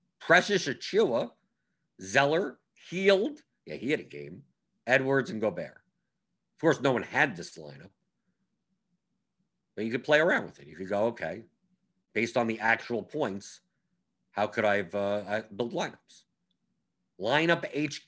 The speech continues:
Q review. So just use that. You could go, th-, this little calendar. Most people don't know. They, they, they look and they go, "Oh, okay, whatever's here." Like, "Oh, they didn't realize." They could go forward and backwards, right? Actual fantasy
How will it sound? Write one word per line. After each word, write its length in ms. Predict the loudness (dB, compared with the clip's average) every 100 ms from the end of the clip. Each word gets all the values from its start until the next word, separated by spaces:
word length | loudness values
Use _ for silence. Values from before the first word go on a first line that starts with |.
| -4
Q 360 | -2 -2 -4 -4
review. 540 | -4 -2 -2 -2 -4 -16 _ _ _ _ _ _ _ -16
So 100 | -10
just 200 | -10 -6
use 200 | -6 -6
that. 160 | -12
You 80 | -16
could 120 | -10
go, 260 | 0 0 0
th-, 200 | -10 -16
this 120 | -14
little 140 | -14 -8
calendar. 560 | -4 -4 -6 -14 -20 _ _ _ _ _ _ _ _ _ _
Most 140 | -6 -4
people 180 | -4 -2
don't 180 | 0
know. 220 | 2 0 -2
They, 140 | -8
they, 180 | -8 -8
they 160 | -6
look 260 | -4 -4 -4
and 80 | -8
they 60 | -8
go, 200 | -4 -2
"Oh, 80 |
okay, 140 | -2 -2
whatever's 360 | -2 -2 -4
here." 200 | -6 -8
Like, 180 | -10 -12
"Oh, 140 | -10 -10
they 120 | -10
didn't 180 | -10 -8
realize." 580 | -6 -8 -10 -20 -20 _ _ _ _ _ _ _ _ _ _ _
They 80 | -14
could 160 | -10 -2
go 120 | -4
forward 500 | -4 -2 -2 0 -2
and 100 | -2
backwards, 560 | -2 -2 -6 -20 _ -12
right? 180 | -10 -6
Actual 400 | -4 -4 -6 -6
fantasy 420 | -4 -4 -8 -14